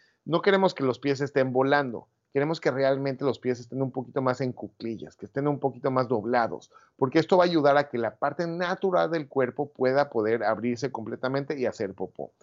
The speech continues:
Entonces, cada quince minutos ir. Entonces, avísenle a todo el mundo que este fin de semana se van a dedicar a eso. Entonces, cada quince minutos van.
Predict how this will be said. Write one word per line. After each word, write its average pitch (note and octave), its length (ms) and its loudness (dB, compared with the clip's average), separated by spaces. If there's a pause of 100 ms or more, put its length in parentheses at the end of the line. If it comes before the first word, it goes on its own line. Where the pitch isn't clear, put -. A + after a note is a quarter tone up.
(360)
Entonces, D#3+ 460 2 (340)
cada F#3 260 4
quince F3 300 -2
minutos D3 480 -2
ir. C3 300 -6 (120)
Entonces, A#2 400 -8 (320)
avísenle E3 360 6
a F#3 60 2
todo G3 120 6
el G3+ 60 2
mundo A#3 420 2 (520)
que D#3 120 2
este D#3+ 180 4
fin E3+ 140 -2
de E3 40 -4
semana F3+ 380 2
se D3 140 -2
van C#3 180 0
a D3+ 80 2
dedicar A#2 360 -2
a G#2+ 60 -4
eso. - 240 -12 (400)
Entonces, G3 320 -2
cada G3+ 220 4
quince G3 240 -6
minutos E3+ 400 -8
van. D3 280 -6